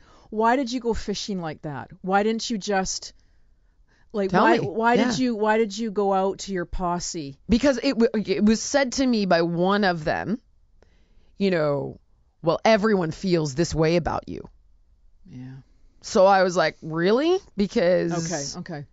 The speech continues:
Speaker 1: Yep.
Speaker 2: because that's not a perception of, that I'm having. So I went to my friends and I was like, "Look, you know, do you feel," 'cause the past several years have been hard years. I'm not gonna lie. Like, really, not this year. This year has actually been quite nice, but they've been hard years, man.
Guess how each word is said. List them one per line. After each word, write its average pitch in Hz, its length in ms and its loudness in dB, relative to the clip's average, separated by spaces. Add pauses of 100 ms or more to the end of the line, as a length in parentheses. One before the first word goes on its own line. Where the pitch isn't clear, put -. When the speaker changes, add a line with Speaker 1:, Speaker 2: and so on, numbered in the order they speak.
(100)
Speaker 1:
Yep. 175 160 -8
Speaker 2:
because 208 160 2
that's 220 240 0
not 233 280 4
a 226 40 2
perception 285 600 -2
of, 190 180 -2
that 185 140 4
I'm 180 100 0
having. 180 580 0 (580)
So 247 260 2
I 220 80 4
went 254 220 -2
to 269 40 -6
my 277 140 -2
friends 339 320 -2
and 269 80 0
I 233 80 0
was 220 120 -2
like, 233 180 -4
"Look, 294 300 0
you 247 80 0
know, 202 240 0 (720)
do 226 120 -2
you 254 180 2
feel," 247 160 0
'cause 233 160 -4
the 247 80 -6
past 508 460 -4
several 226 360 -2
years 160 240 -4
have 226 120 -2
been 202 120 2
hard 165 380 -2
years. 156 320 -4
I'm 139 60 -8
not 170 120 -4
gonna 175 180 -4
lie. 156 240 0
Like, 131 160 -6
really, 160 460 -2
not 233 180 -2
this 254 220 -2
year. 123 160 -8
This 180 200 -6
year 220 100 -2
has 175 200 -4
actually 190 280 -4
been 156 300 -6 (260)
quite 202 280 -2
nice, 196 240 -2
but - 220 0 (680)
they've 320 120 0
been 349 120 2
hard 320 280 0
years, 339 360 0
man. 139 300 -6